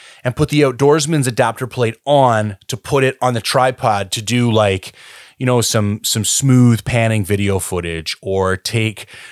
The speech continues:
trophy pictures or, and it's just a pain in the ass. You gotta carry an Allen wrench with you. And it's just,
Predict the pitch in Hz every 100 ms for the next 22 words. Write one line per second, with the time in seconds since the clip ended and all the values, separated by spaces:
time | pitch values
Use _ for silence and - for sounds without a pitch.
0 | - - 131 120 107 - 101 - 98 90
1 | 80 - - 104 98 95 92 92 139 147
2 | - 165 147 - 151 147 131 123 117 101
3 | - 123 120 - 123 123 123 120 113 117
4 | 110 107 - 101 - 110 110 101 95 -
5 | 107